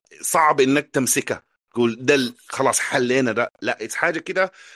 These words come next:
بتحس بيها بس، يعني. ف-، لكن أنا م-، في أي حتة بعد كده مسكتها أو، أو أي شركة صنعتها بعدها طوالي، يعني، من أول ال-، الناس اللي بحاول أفتشها، إذ دكتور نفسي يجي،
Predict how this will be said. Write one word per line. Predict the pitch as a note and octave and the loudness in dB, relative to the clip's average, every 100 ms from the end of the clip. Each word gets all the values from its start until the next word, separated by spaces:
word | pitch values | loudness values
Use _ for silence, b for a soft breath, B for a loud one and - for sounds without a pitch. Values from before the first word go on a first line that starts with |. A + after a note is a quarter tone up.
| B - | B -6
بتحس | C3 - G3+ C3+ | -4 -4 -4 2
بيها | D#3 E3+ A2 F#2+ | 4 4 2 0
بس، | A2 - | 0 -2
يعني. | F#2+ - E2 D#2+ | -6 -8 -10 -2
ف-، | A2 G2+ - B B | 2 2 0 B B
لكن | - G#2+ D3+ | -4 -2 -2
أنا | D3 C3+ A2+ | -2 -2 -4
م-، | - G#2 G2+ C2 C#2+ - | -6 -12 -12 -16 -20 -10
في | - | -4
أي | C#3 B2 | -2 -2
حتة | C3 - | -4 -2
بعد | G2 F#2+ | 0 0
كده | G#2 A2 | 0 -2
مسكتها | G2 A2 - F#2+ | 0 -2 -2 0
أو، | F#2 F2+ - | 0 -2 -4
أو | F2+ F2 F2 | -4 -4 -6
أي | G#2+ G#2+ | -4 -4
شركة | G2+ G#2+ G2 F#2 E2+ | -2 -4 0 0 0
صنعتها | - F#2+ G2+ G2+ | -2 -6 -4 0
بعدها | F2+ F2 F2+ B2 C#3+ - | 2 2 2 0 -2 -8
طوالي، | F#2 G2+ A#2+ F#2+ | -6 0 0 0
يعني، | E2 D#2+ | -4 -6
من | E2 | -8
أول | F2 G2+ F2 D#2+ | -4 -4 -4 -4
ال-، | E2 | -6
الناس | F2+ G2 - | -2 -2 -2
اللي | F2+ | -2
بحاول | E2 G2 F#2 | 0 2 0
أفتشها، | F2 - G2 A2+ | -2 -8 -10 -6
إذ | F#2 E2 B B A#2+ | -6 -8 B B -12
دكتور | - B2 | -2 0
نفسي | A#2+ B2 D3+ B2 | 0 -2 -4 -4
يجي، | A2+ C3+ | -2 -4